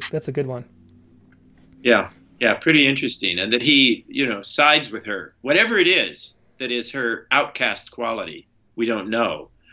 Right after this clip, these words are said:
Speaker 2: But the speaker sides. And then, of course, the joke about every Basque person's a sheep herder
Speaker 1: <laughs>
Speaker 2: when he says,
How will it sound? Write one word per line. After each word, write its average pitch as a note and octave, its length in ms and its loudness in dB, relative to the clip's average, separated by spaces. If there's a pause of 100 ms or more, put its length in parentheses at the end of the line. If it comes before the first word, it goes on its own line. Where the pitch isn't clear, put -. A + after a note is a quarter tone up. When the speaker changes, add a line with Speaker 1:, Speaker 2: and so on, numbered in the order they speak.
(120)
Speaker 2:
But A2 100 -8
the A#2 60 -6
speaker C#3+ 380 0
sides. A#2 400 2
And C#3+ 120 0
then, D#3+ 100 4
of - 80 -8
course, C#3 220 -2
the B2 100 -2
joke B2+ 380 0
about G#2 320 -2 (320)
every C3+ 260 2
Basque A2+ 340 -2
person's A#2+ 360 -4
a G2+ 40 -6
sheep C3+ 300 0
herder F2+ 280 -8 (280)
Speaker 1:
<laughs> - 300 -12
Speaker 2:
when A#2 100 -2
he G#2+ 100 2
says, - 300 -2